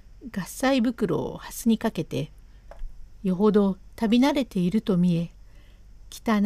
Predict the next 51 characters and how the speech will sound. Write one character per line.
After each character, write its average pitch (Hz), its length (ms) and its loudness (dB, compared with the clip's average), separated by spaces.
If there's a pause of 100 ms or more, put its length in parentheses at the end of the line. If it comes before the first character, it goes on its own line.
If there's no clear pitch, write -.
(140)
い、 156 140 -4 (140)
キ 190 100 -8
ャ - 20 -6
ハ 226 220 0
ン、 214 160 4
甲 240 320 4
掛 226 200 2
け、 220 140 2
わ 220 120 2
ら 262 120 0
じ 262 140 -2
で 277 80 4
ご 240 140 2
ざ 233 180 2
い 226 80 4
ま 208 140 2
す。」 - 260 -14 (1080)
こ 220 140 2
の 262 120 6
様 285 200 2
子 - 180 -4
を 262 140 4
見 240 160 4
る 202 80 -2
と、 139 260 -6 (640)
つ - 120 -16
か 202 160 0
つ - 120 -16
か 190 100 -2
と - 280 -10
出 233 100 0
て 262 120 -2
き - 140 -4
ま 160 120 -2
し - 120 -10
て、 - 220 -8 (720)
将 302 300 0
校 185 240 0
の 151 160 -2
胸 175 260 2
ぐ 226 100 6
ら 220 140 2
を 214 140 2
取 214 200 -2
っ - 20 -20
て - 140 -8
る 151 200 -6
籠 220 240 2
屋 254 160 4
の 156 100 -4
利 165 40 -10